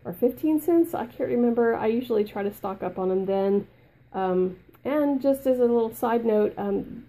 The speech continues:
some, one of the best places to get good deals on supplies is your local, um, office supply. If you have a Staples, Office Depot,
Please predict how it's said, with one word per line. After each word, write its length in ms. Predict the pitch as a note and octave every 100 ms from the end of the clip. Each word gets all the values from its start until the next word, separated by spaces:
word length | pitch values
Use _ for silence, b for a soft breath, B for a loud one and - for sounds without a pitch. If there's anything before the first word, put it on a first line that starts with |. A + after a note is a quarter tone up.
| -
some, 180 | - A3+
one 80 | A#3
of 60 |
the 80 | G#3
best 200 | G#3 G#3+
places 360 | - G#3 G#3 -
to 100 | F#3+
get 260 | G#3 G#3+
good 180 | A3 G3
deals 320 | G3+ G3+ G3 G3
on 160 | F#3
supplies 640 | F3+ F#3 - G3+ F#3+ F#3+
is 360 | F#3+ F#3+ F3+ F3+ B B B B -
your 140 | G#3+
local, 560 | G#3 G#3+ G#3+ G#3+ G3+ F#3+
um, 480 | G3 F#3 F3 F3 F3 - - - -
office 340 | C4 D4 C4+
supply. 420 | F3+ F3+ D3+ -
If 520 | E3+ - - - _
you 80 | A3
have 120 | G#3
a 60 | F3
Staples, 720 | - C4+ C#4 B3+ B3+ B3 A#3+ - -
Office 320 | G3 F#3+ F3+
Depot, 680 | - B3+ - B3 A#3 A#3